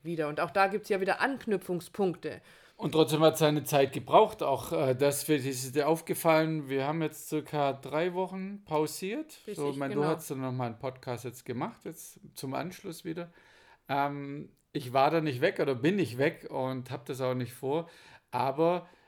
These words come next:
Speaker 2: es waren einfach so viele Geschichten drumherum, die uns jetzt wiederum neu geprägt haben, neue Di-, Dinge gezeigt hat. Und wir haben gefühlt auch diese Zeit gebraucht,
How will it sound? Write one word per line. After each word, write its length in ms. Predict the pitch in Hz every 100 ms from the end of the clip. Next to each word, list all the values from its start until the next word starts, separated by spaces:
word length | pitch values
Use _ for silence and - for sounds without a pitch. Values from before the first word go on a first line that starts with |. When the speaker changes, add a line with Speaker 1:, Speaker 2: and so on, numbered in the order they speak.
| -
Speaker 2:
es 160 | 120
waren 160 | 127 139
einfach 240 | 143 143
so 140 | 139 151
viele 180 | 160 147
Geschichten 560 | 143 123 226 - 170
drumherum, 560 | 139 139 135 143 180 170
die 160 | 139
uns 280 | 143 156 190
jetzt 200 | 190 170
wiederum 640 | 165 156 151 156 156 139 127
neu 280 | 131 147
geprägt 600 | 156 139 120 123 170 180
haben, 600 | 180 175 175 170 151 131
neue 440 | 131 131 135 135 127
Di-, 160 | 127
Dinge 460 | 123 - 151 196 196
gezeigt 560 | 143 - 143 139 139 165
hat. 180 | 160 _ _ - _ _
Und 240 | - 147 143 -
wir 400 | 151 135 131 143
haben 220 | 147 160
gefühlt 320 | 143 139 170 170
auch 100 | 160
diese 260 | 156 147
Zeit 300 | - 160 147
gebraucht, 520 | - - 170 208 196